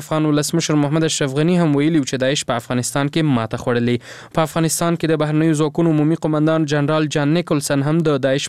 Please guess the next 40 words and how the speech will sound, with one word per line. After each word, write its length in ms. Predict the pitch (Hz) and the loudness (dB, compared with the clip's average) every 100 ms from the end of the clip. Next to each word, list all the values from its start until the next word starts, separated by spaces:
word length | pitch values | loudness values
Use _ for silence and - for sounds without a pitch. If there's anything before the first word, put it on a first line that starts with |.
| 131 | -2
پر 100 | 127 | 0
وړاندې 760 | 151 180 180 180 - - - 160 | 2 2 2 0 -4 -16 -2 0
د 100 | 160 139 | 0 0
جدي 260 | 151 147 190 | -2 0 2
مبارزې 480 | 156 143 135 143 143 | 2 0 0 -2 -4
خبره 260 | 139 160 151 180 | -2 0 0 0
کړې 180 | 180 175 | 2 2
او 40 | 143 143 | 2 0
دی 100 | 143 135 | 0 2
ویلي 300 | 156 190 180 | 2 2 0
چې 140 | 156 147 | 0 0
دغه 160 | 139 156 | 0 0
ډله 160 | 165 - 151 | 0 0 -2
په 160 | 139 - | -2 -2
کافي 300 | 135 - 190 131 | -4 0 0 0
اندازه 400 | 120 120 135 131 | 0 -2 -2 -2
ځپل 260 | 143 170 156 - | -2 -2 -2 0
شوې 200 | 120 120 | 0 0
ده. 60 | 120 - - - - | 0 -2 -18 -16 -2
خو 140 | 175 | 0
له 40 | 190 | 2
دې 160 | 196 196 | 2 2
ټولو 220 | 196 180 160 | 2 2 2
سره 180 | 170 - | 0 0
سره 180 | 170 175 170 | 0 0 -2
په 140 | 151 151 | -2 -2
کابل 240 | 147 175 | 0 0
کې 220 | 170 147 139 | 0 0 0
د 60 | |
روسي 240 | 135 - 151 139 | 0 0 0 0
سفیر 320 | 135 180 160 | 0 2 2
الکساندر 560 | 135 135 - 147 147 143 139 | 0 0 -2 0 2 2 2
مانتسکي 540 | 143 185 180 - 139 | 0 0 -2 0 0
وایي 200 | 143 160 160 | 2 2 2
د 120 | 143 127 | 0 0
داعش 240 | 135 139 - | -2 -2 -2
په 120 | 151 | 0
اړه 120 | 190 196 - - - | 0 -2 -8 -18 -4
د 100 | 139 | -2
دوی 120 | 147 | 2